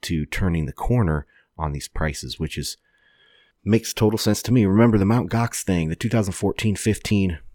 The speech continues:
Bitcoin Dark Ages, whatever. <laughs> They, uh, they happened because Mount Gox was seventy-five percent of the market. Seventy-five percent. So that means multiple exchanges today would have to fail.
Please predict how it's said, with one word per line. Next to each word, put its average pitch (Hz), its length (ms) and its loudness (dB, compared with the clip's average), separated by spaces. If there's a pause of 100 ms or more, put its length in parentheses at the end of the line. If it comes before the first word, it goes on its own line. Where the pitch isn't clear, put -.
(280)
Bitcoin 92 380 0 (340)
Dark 90 280 -2
Ages, 82 360 -6
whatever. 78 300 -4 (100)
<laughs> - 100 -16
They, - 280 0 (420)
uh, - 340 -16 (800)
they 107 600 -2 (320)
happened 101 380 -2
because 90 280 -2
Mount 104 220 0
Gox 113 260 -2
was 95 100 -8
seventy-five 120 540 -6
percent 117 300 -2
of 92 60 -6
the 82 80 -6
market. 98 520 -6 (2250)
Seventy-five 123 640 -2
percent. 117 340 -4 (200)
So - 140 -8
that 131 120 4
means 135 320 0 (180)
multiple 110 640 2
exchanges 110 460 0
today 87 240 -2
would 85 100 -4
have 80 120 -4
to - 60 -10
fail. - 440 -10